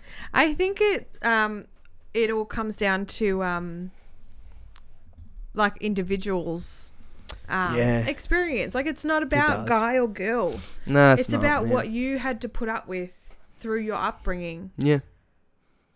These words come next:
Speaker 1: Rather than, "No, it's because I'm a, I'm a girl and this happens to every girl."
Speaker 2: Mm-hmm.
Speaker 1: Do you know what I mean?
Speaker 2: Yeah.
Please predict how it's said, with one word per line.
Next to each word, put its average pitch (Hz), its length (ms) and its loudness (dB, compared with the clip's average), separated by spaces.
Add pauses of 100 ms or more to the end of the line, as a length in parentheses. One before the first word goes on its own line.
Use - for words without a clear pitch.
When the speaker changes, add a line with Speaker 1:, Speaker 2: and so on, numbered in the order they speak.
(600)
Speaker 1:
Rather 196 360 0
than, 180 460 -2 (640)
"No, 208 240 2
it's 175 320 -2
because 180 960 -2 (480)
I'm 185 240 2
a, 175 280 0 (1200)
I'm 185 160 0
a 180 60 -2
girl 180 340 2
and 180 100 -2
this 185 140 -2
happens 180 360 -2
to - 120 -4
every 185 240 -2
girl." 160 380 -6 (880)
Speaker 2:
Mm-hmm. 131 200 -2
Speaker 1:
Do - 0 -
you 151 60 -6 (200)
know 196 60 0
what 185 40 0
I 180 40 -2
mean? 233 300 -4 (560)
Speaker 2:
Yeah. 117 200 0